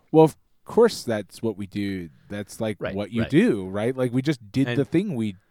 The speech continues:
Speaker 1: you do, right?
Speaker 2: Yeah, and it's not, it's not explicitly stated here, but, but something that Oshima knows certainly,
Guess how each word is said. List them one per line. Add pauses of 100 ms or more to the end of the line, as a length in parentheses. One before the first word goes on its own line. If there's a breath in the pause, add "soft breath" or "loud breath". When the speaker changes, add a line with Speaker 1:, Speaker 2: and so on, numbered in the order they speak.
(220)
Speaker 1:
you
do, (100)
right?
Speaker 2:
Yeah, (200)
and
it's
not,
it's
not
explicitly
stated
here, (360 soft breath)
but, (180)
but
something
that
Oshima
knows
certainly,